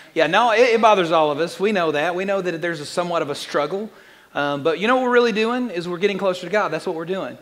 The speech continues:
And I've had some people ask me, they say, "Scott, I wasn't involved at the very beginning of this thing, and I, I want, can I enter it now?" Absolutely. Let me tell you, the only reason why we organize a church-wide fast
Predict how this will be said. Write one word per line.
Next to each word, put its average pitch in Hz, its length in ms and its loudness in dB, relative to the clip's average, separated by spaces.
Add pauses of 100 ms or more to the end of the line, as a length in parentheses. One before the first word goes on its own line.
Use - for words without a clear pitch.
(520)
And 165 120 0
I've 175 60 4
had 226 160 2
some 226 120 -2
people 208 220 2
ask 214 220 2
me, 202 60 -2
they 180 40 -4
say, 180 140 -2
"Scott, 220 300 0
I 185 100 2
wasn't 208 320 0
involved 185 420 0
at 165 60 -12
the 165 80 -6
very 185 220 0
beginning 175 340 -2
of 190 80 -2
this 175 180 -6
thing, 185 320 -4
and 151 80 -4
I, 143 340 -8
I 151 60 -6
want, 170 280 -4
can 185 140 -2
I 175 100 -4
enter 202 280 -2
it 156 80 -6
now?" 175 420 -2 (220)
Absolutely. 277 600 -4
Let 226 80 -2
me 294 100 -2
tell 277 160 2
you, 180 120 2 (180)
the 202 100 -4
only 302 240 -2
reason 285 300 0
why 240 160 2
we 233 220 0
organize 196 640 0
a 160 140 -4
church-wide 220 680 -4
fast 131 640 -6